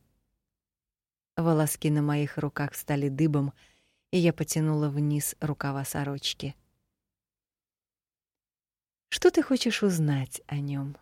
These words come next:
Юна?» Демиург развернулся ко мне, подпёр щеку кулаком. Разноцветные глаза прищурились, рассматривая меня взглядом довольного льва.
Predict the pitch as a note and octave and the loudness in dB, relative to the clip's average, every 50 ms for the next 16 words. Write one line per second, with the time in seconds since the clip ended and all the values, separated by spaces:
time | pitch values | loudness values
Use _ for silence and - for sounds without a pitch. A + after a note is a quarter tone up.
0 | _ _ - D3+ D#3 D3+ D3 C#3+ C3+ B2+ C3 C3+ D3 D3 - _ _ _ _ _ | _ _ -6 -4 -4 -2 -2 -4 -4 -6 -6 -8 -8 -10 -12 _ _ _ _ _
1 | _ _ _ _ _ _ _ _ _ _ _ _ _ _ _ _ _ _ _ _ | _ _ _ _ _ _ _ _ _ _ _ _ _ _ _ _ _ _ _ _
2 | _ F3+ E3+ F3 E3+ D#3+ D#3 D#3 D3+ D3 - - D3+ D3 C3+ C3+ C#3+ D3 C#3+ D3 | _ 0 4 4 4 6 4 4 4 2 0 -2 -2 -2 0 0 0 2 2 2
3 | D3 C#3+ C3+ - - C#3+ - - C#3+ C#3 C#3 C#3 C#3 C#3+ D#3 F3 - _ _ _ | 2 2 0 -2 -4 -6 -4 -2 -2 0 0 0 0 -2 -2 -4 -8 _ _ _
4 | _ _ _ _ - D#3 D3+ - - - D#3 D3 D3 C#3 - - - D#3+ C#3+ - | _ _ _ _ -2 -2 -2 -2 -4 -4 -2 -2 -2 -2 -4 -4 -2 -2 -4 -4
5 | - C#3 - - C#3+ C#3+ C#3+ D3 - - - C#3+ C#3+ C#3+ D3 - _ _ _ _ | -6 -6 -6 -4 -4 -4 -4 -6 -6 -8 -8 -6 -6 -8 -10 -12 _ _ _ _
6 | _ _ _ _ _ _ _ _ _ _ _ _ - D#3+ E3 D3+ D3+ D3+ D3+ - | _ _ _ _ _ _ _ _ _ _ _ _ 0 2 2 4 4 4 2 2
7 | - - D3+ D3+ D3 - D3+ D3 D3 C#3+ D3 C#3+ C#3+ D3 C3+ C#3+ D3 C#3 - D3+ | 0 0 0 0 0 0 0 2 2 4 4 4 2 2 2 0 0 0 -2 -2
8 | C#3+ C#3 - - - D3+ D3+ D#3+ D#3 D3+ C#3 C#3 C#3 - - - - D3 D3 D3 | -2 -2 -2 -2 -2 0 0 0 0 -2 -2 -4 -4 -6 -8 -8 -4 -2 -2 -2
9 | C#3 - - D3+ C#3+ C#3+ C#3 - C#3+ C#3+ C#3 C#3+ C#3 C#3+ C#3 C#3 C#3 C#3 C#3 C#3 | -2 -2 -2 -2 -2 -2 -2 -2 -2 -2 0 0 0 0 0 0 0 0 -2 -2
10 | C3+ C3+ - C#3+ C#3 C#3 C#3 D3 C#3 C#3 C#3+ C#3 C#3+ C#3+ C#3 C#3+ C#3 C#3 C3+ C#3 | -4 -4 -4 -2 -2 -2 -2 -2 -2 -2 -2 -2 -2 -2 -2 -2 -2 -2 -2 -2
11 | C#3 C#3 C#3 C#3 C3+ C3+ C3+ C3 C#3 | -4 -4 -4 -4 -4 -6 -6 -8 -8